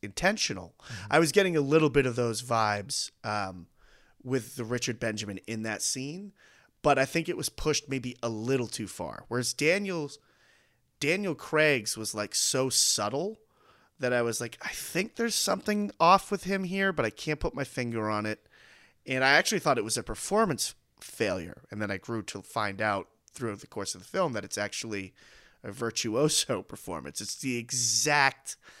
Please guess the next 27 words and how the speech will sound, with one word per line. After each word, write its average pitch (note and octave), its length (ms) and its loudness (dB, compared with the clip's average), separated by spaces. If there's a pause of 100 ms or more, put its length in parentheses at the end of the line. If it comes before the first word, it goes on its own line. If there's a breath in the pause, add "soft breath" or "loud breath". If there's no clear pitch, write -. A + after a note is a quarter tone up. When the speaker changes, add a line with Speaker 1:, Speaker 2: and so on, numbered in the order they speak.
(260 loud breath)
Speaker 1:
right A#2+ 400 4
amount A2 320 0
of F#2+ 140 -8
wrong. F#2+ 460 0 (360 loud breath)
Speaker 2:
Right. - 260 -4
Speaker 1:
Uh, A2+ 180 0 (220)
but, C3 460 4
um, G#2+ 380 0 (1120 soft breath)
this F3+ 220 6
one E3+ 120 6
I C#3+ 60 6
think C#3 220 -4
was B2 140 -2
a A#2 60 -4
little A#2+ 420 0 (160)
too D3 340 0
wrong E2+ 400 -6
and G2 80 -8
a A#2 60 -2
little C#3 300 0
too - 260 0
heavy A#2 360 -2
in G2 100 -8
that F2+ 160 -6
scene E2+ 240 -4
for - 160 -14
me. - 140 -16